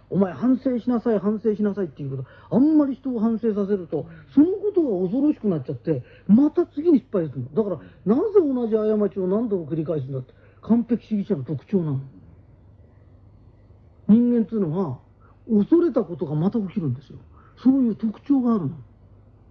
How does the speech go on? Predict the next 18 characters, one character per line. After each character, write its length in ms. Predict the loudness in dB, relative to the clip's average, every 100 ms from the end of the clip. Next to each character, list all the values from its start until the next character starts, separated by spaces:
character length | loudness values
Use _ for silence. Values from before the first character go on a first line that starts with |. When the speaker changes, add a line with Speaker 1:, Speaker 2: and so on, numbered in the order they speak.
| -20 -20 -20 _ -20 -20 -20 -20 -4
Speaker 1:
の。 80 | 0 0
ね？ 60 | -2 -20 -20 -20 -20 -20 -4
そ 160 | -2
れ 80 | 0
よ 100 | 0
り 100 | 0
も、 260 | 0 0 0
「あ、 40 |
よ 140 | 0 -2
く 80 | -4
で 120 | -4
き 60 |
た、 80 | 0
よ 120 | 0 0
く 60 |
で 100 | -2
き 80 | -2
た。 160 | -6